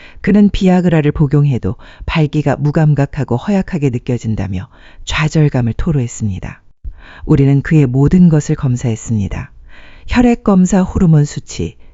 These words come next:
심지어 심혈관 기능까지 말이죠. 하지만 그 후 그는 침대 가장자리에 앉아 몸을 구부려 이십, 삼십 분 동안 자기 위로를 한다고 무심하게 언급했습니다.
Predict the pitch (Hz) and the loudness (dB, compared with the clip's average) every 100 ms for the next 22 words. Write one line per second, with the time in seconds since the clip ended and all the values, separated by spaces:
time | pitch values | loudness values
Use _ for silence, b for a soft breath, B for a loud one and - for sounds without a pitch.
0 | - - 190 156 117 120 - 226 226 202 | -14 0 2 4 2 -2 0 4 4 4
1 | 175 165 - 135 120 113 - 110 110 113 | 2 2 2 0 0 -4 -4 -6 -6 -10
2 | - - - - - - B B - 190 | -12 -14 -18 -20 -18 -18 B B -6 0
3 | 175 185 170 165 151 - 123 104 B B | 2 4 4 4 0 0 -4 -4 B B
4 | B - 165 175 170 - 214 196 185 - | B 0 4 6 4 4 4 4 2 -2
5 | 151 160 160 156 123 120 113 107 104 120 | 0 2 2 2 0 0 -2 -4 -6 -8
6 | b b - 143 135 135 - 127 120 110 | b b 0 2 4 2 0 -4 0 0
7 | 117 B B - 151 151 - - 190 190 | -2 B B -2 -2 -2 -4 -2 0 -2
8 | - 160 143 120 120 120 b b - - | 0 0 0 0 0 0 b b -10 -6
9 | 156 165 135 151 175 165 170 170 123 113 | 0 0 2 4 4 2 2 0 0 -2
10 | 113 139 - 139 120 110 113 107 110 - | 0 -2 0 0 0 -2 -4 -6 -8 -8
11 | 104 92 - - | -8 -8 -10 -18